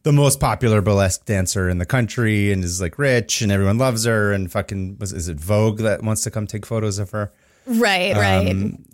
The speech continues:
Speaker 1: or Harper's Bazaar or something. One of these bigger, like, magazines wants to come photograph her in a tub.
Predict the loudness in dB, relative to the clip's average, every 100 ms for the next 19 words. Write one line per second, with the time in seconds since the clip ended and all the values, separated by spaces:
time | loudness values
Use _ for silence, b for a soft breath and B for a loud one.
0 | -6 0 2 2 2 0 -2 -2 2 2
1 | 2 2 0 0 0 2 2 0 0 -2
2 | 0 0 -2 -4 -4 0 0 0 -2 -4
3 | -4 -4 -4 -4 -4 -6 -2 -2 0 -2
4 | -2 -2 -2 -2 -2 -2